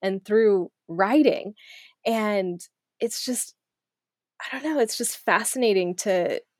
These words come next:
to think that we get these little snapshots of this guy just trying to figure things out and,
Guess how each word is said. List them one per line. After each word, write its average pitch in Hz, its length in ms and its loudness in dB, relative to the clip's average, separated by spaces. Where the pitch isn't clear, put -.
to 208 140 -2
think 208 260 -2
that 190 140 0
we 196 120 0
get 196 180 0
these 202 220 0
little 214 180 2
snapshots - 1120 -4
of 185 200 0
this 185 280 0
guy 190 560 4
just 214 260 2
trying 214 260 0
to 190 60 4
figure 190 480 2
things 175 380 -4
out - 300 0
and, - 460 -6